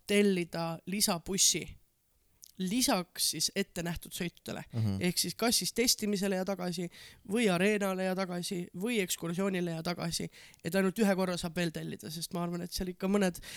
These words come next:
Speaker 1: noh, eriti kui sul on suur delegatsioon,
Speaker 2: Jah, jah.
Speaker 1: siis kõik ei liigu ju korraga. Siis ongi see, et ma ei tea, ma nägin küll, äh, äh, seal minu arust mingisugust delegatsiooni umbes kolme-nelja kaupa
Speaker 2: Mhm.
Speaker 1: saabumas, et, et noh, see ongi,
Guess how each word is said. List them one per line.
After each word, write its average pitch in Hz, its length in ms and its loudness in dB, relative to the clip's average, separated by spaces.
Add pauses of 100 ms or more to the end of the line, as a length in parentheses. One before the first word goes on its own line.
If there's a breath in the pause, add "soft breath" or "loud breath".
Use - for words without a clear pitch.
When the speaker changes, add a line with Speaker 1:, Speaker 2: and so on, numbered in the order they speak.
(160 loud breath)
Speaker 1:
noh, 196 160 4
eriti 208 320 4
kui 180 160 2
sul 190 160 2
on 180 100 0
suur 208 320 0
delegatsioon, 165 680 -2
Speaker 2:
Jah, 110 120 -4
jah. 104 40 -2
Speaker 1:
siis 196 160 -4
kõik 214 220 -2
ei 202 100 2
liigu 170 160 -2
ju 160 80 -2
korraga. 165 500 -4 (580 soft breath)
Siis 190 160 0
ongi 190 260 4
see, 185 180 4
et - 240 -6
ma 180 80 -2
ei 175 60 -2
tea, 175 160 -2 (460)
ma 185 180 -4
nägin 185 300 0
küll, 185 380 2
äh, 175 180 -2 (720 loud breath)
äh, 170 240 -2 (180)
seal 175 400 0
minu 185 220 0
arust - 340 -4 (180)
mingisugust 180 600 -4
delegatsiooni 180 560 0
umbes 170 180 -4
kolme-nelja 185 580 2
kaupa - 440 -6 (260)
Speaker 2:
Mhm. 113 220 -2
Speaker 1:
saabumas, 165 560 -4
et, 170 240 -12
et 170 220 -10
noh, 165 160 -8
see - 180 -2
ongi, 175 300 -4